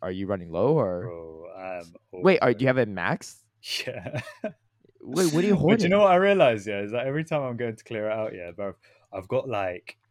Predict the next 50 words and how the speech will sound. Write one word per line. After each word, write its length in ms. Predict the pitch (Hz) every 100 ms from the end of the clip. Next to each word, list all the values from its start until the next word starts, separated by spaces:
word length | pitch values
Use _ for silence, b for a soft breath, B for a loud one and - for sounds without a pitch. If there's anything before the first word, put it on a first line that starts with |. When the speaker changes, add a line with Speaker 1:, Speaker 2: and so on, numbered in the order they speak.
| _ _ _
Speaker 2:
something 360 | - - 113 113
like 200 | 98 -
two 380 | - - 117 117
hundred 500 | 110 110 104 104 95
snow 400 | - - 101 101
runs 560 | 98 101 135 160 - -
from, 200 | 113 95
like, 260 | 92 98 _
three 220 | - 101 95
years 240 | 98 92
ago 240 | 95 95 107
or 60 |
something 260 | 113 101 95
like 120 | 95
Speaker 1:
What? 240 | 151 220
Speaker 2:
that, 40 | -
yeah? 140 | 104
Speaker 1:
Why 200 | 123 143 185
do, 140 | 160
why 220 | 151 156
do 60 | 185
you 100 | 185
still 220 | - 165
Speaker 2:
I 200 | 147 220
Speaker 1:
have 0 |
Speaker 2:
don't 140 | 185 151
know, 200 | 135 120
Speaker 1:
that? 0 |
Speaker 2:
man. 360 | 104 104 107 -
I 140 | 139
don't 120 | 131
know. 160 | 117 113
But, 180 | 151 147
like, 220 | 151 135
Speaker 1:
Are 40 |
you 60 | 139
trying 140 | 165
to 20 | 160
Speaker 2:
now 20 |
Speaker 1:
make 140 | 160
an 80 | 156
Speaker 2:
it's 40 |
too 40 | -
Speaker 1:
Ultra 280 | 143 147 156
Speaker 2:
late 100 | 151
Speaker 1:
League 100 | 147
Speaker 2:
to 120 | 127
dash 300 | 107 - 147
them. 300 | 156 202
Speaker 1:
Froslass? 60 | 98